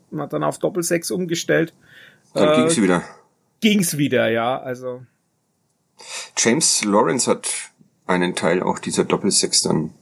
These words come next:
Speaker 2: irgendwann gebildet. Bilde ich mir ein?
Speaker 1: Ja.
Speaker 2: Ja. Ähm, eine der Fragen, die man auch mal beantworten kann, um noch mal kurz von diesem, weil es mir jetzt einfach einfällt und kurz von diesem Spiel wegzugehen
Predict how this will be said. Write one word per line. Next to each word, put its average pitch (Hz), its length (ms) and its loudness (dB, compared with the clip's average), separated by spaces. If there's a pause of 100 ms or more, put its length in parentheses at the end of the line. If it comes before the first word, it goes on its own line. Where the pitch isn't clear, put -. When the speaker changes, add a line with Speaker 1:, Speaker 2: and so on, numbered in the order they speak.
(400)
Speaker 2:
irgendwann 82 480 2
gebildet. - 600 -2 (600)
Bilde 90 200 0
ich 95 100 -4
mir 98 160 4
ein? 90 240 0 (460)
Speaker 1:
Ja. 151 320 2 (480)
Speaker 2:
Ja. 90 340 -2 (840)
Ähm, 78 560 4 (960)
eine 110 320 6
der 104 360 4 (600)
Fragen, 117 380 2
die 120 80 0
man 104 160 4
auch - 200 -2
mal 135 300 -2 (1000)
beantworten 107 480 2
kann, 104 180 2
um 101 100 2
noch 98 100 2
mal 98 100 2
kurz - 200 -4
von 123 120 2
diesem, 90 560 2
weil 95 160 4
es 95 80 2
mir 101 100 6
jetzt - 140 2
einfach 85 220 -4
einfällt - 440 0
und 87 220 -6
kurz - 200 -2
von 92 120 -2
diesem 85 240 -6
Spiel 104 500 -4
wegzugehen - 840 -6